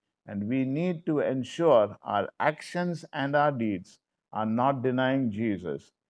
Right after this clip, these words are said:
And we must also constantly examine ourselves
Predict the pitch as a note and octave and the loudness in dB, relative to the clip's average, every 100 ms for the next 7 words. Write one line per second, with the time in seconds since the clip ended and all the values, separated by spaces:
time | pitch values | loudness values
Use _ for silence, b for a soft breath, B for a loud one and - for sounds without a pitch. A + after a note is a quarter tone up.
0 | _ - G#2 G#2 B2 A#2+ A2 A2 A#2+ A#2 | _ -10 -6 -4 -4 -2 -4 0 0 0
1 | B2+ A2 - A#2 B2 A#2+ B2 A#2 A2+ A2+ | -4 -6 -4 -6 -6 -6 -4 -4 -2 -2
2 | G#2+ G2+ G#2 A2 B2 A#2+ A2+ A2 G#2+ F2+ | -2 -4 -2 -2 -2 -2 -2 -4 -2 0
3 | E2 F2+ | -2 -6